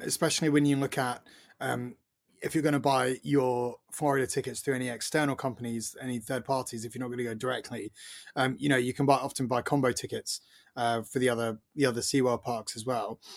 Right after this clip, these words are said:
Um, and yeah, I, I, I s-, I definitely hear where you're coming from, Dan, and, and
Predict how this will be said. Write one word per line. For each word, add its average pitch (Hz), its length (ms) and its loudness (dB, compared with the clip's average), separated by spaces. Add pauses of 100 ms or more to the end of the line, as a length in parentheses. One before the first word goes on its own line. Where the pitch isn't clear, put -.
(240)
Um, 127 420 2 (420)
and 147 280 4 (540)
yeah, 156 420 8 (840)
I, 156 340 6
I, 156 300 4
I 156 220 2
s-, 151 180 0 (100)
I 156 200 4
definitely 139 640 -2
hear 143 220 6
where 135 100 2
you're 127 80 0
coming 147 300 2
from, 120 160 -4
Dan, 110 420 -6
and, 135 240 -2
and 131 280 0